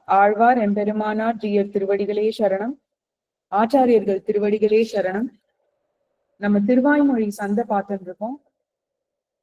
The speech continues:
ஆம், வீடு மின் முத்தவும் பதிகம், உயர் வர உயர் நலம், வீடு மின் முத்தவும். இன்னொரு மூணு நாலு நாள்ல முடிஞ்சிடும் சந்தை நம்மளுக்கு, பன்னெண்டு நாள் சந்தை.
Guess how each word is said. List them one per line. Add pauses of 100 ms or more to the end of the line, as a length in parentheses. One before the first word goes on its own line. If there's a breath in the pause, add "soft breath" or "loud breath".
(340)
ஆம், (240)
வீடு
மின்
முத்தவும்
பதிகம்,
உயர்
வர
உயர்
நலம்,
வீடு
மின்
முத்தவும். (100)
இன்னொரு
மூணு
நாலு
நாள்ல (100)
முடிஞ்சிடும்
சந்தை
நம்மளுக்கு, (140)
பன்னெண்டு
நாள்
சந்தை.